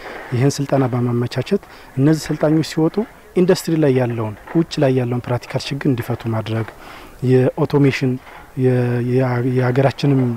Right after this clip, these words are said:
ስትራቴጂ ስለሆነ በሃያ ሃያ አምስት የዲጂታል ኢትዮጵያ የመፍጠር ስትራቴጂ አለ። ያንን እውን፣ እውን ከማድረግም አንጻር ይህን ወሎ ዩኒቨርሲቲ ብቻውን ማኔጅ የሚያደርገው ስላልሆነ ከዓለም አቀፍ ካምፓኒዎች ማይክሮሶፍት በእንግዲህ በሶፍትዌር ዲቨሎፕመንት የሚታወቅ ካምፓኒ ነው።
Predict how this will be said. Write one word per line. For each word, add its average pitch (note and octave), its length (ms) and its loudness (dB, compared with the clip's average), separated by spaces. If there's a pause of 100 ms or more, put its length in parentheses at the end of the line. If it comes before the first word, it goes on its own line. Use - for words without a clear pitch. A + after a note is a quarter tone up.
(120)
ስትራቴጂ C3+ 460 -2
ስለሆነ A#2 340 -4 (760)
በሃያ C3 360 4
ሃያ C#3 180 2
አምስት D#3 240 0
የዲጂታል C3 500 0
ኢትዮጵያ C3+ 280 0
የመፍጠር B2+ 320 -2
ስትራቴጂ A#2 440 -4
አለ። G#2+ 180 -2 (380)
ያንን D3 380 6
እውን፣ C#3+ 220 4
እውን C3+ 300 2
ከማድረግም B2 600 0
አንጻር C#3 320 -2 (340)
ይህን C3+ 240 4
ወሎ D#3+ 220 4
ዩኒቨርሲቲ C#3+ 400 2
ብቻውን B2 380 -2
ማኔጅ A#2+ 240 -2
የሚያደርገው A#2 440 -4
ስላልሆነ C3 420 0 (380)
ከዓለም C#3 300 2
አቀፍ - 280 -4 (580)
ካምፓኒዎች A#2+ 540 -2
ማይክሮሶፍት B2+ 520 -2 (440)
በእንግዲህ A#2+ 360 0
በሶፍትዌር B2 560 0 (100)
ዲቨሎፕመንት A#2 500 -4
የሚታወቅ A#2+ 380 -6
ካምፓኒ B2+ 440 -2
ነው። E3 120 0